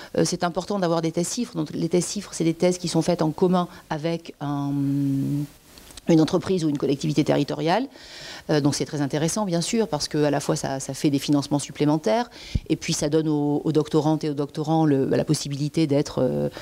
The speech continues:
ensuite très probablement recrutés dans la structure. Bon, donc c'est des dispositifs très intéressants. Euh, on peut penser que les chiffres diminuent un peu, mais c'est parce que, euh, en réalité, euh,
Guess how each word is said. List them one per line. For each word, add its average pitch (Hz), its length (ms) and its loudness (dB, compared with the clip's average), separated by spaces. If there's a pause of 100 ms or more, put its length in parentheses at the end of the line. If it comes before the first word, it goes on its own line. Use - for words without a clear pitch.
(300)
ensuite 143 640 0
très - 160 -4
probablement 143 640 2
recrutés 139 380 0
dans 143 80 4
la 131 100 2
structure. 175 600 -6
Bon, 127 160 -6
donc - 100 -12
c'est - 140 -4
des 131 60 -2
dispositifs 143 520 -4
très 147 160 0
intéressants. 147 540 0 (640)
Euh, 160 320 4
on 180 80 0
peut 220 100 0
penser 220 280 0
que - 60 -12
les 208 60 0
chiffres 196 320 -6
diminuent 190 320 -2
un 185 80 2
peu, 233 260 2 (300)
mais 190 100 6
c'est 214 160 2
parce - 280 -4
que, 233 400 0
euh, 170 260 0
en 170 140 2
réalité, 196 720 4
euh, 156 400 6